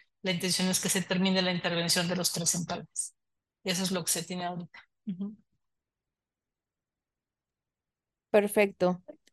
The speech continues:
Speaker 2: Muy bien, lo más importante es que ya hay avances, que ya se están haciendo trabajos, que ya entraron a las instalaciones del metro, que era lo que nos tenía detenidos
Speaker 1: Ajá.
Speaker 2: ahí.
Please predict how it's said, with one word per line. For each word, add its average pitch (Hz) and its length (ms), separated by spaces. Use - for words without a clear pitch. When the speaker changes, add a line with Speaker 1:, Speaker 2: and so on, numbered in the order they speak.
Speaker 2:
Muy 254 140
bien, 240 280
lo 226 160
más 254 180
importante 254 720
es - 140
que 208 120
ya 190 200
hay 185 160
avances, 196 560
que 180 160
ya 180 140
se 190 80
están 185 260
haciendo 190 320
trabajos, 190 520
que 185 140
ya 202 140
entraron 233 760
a 185 120
las 175 220
instalaciones 175 640
del 165 120
metro, 190 300
que - 80
era 170 220
lo 165 160
que 165 80
nos 160 200
tenía 170 560
detenidos 175 580
Speaker 1:
Ajá. 202 100
Speaker 2:
ahí. 165 160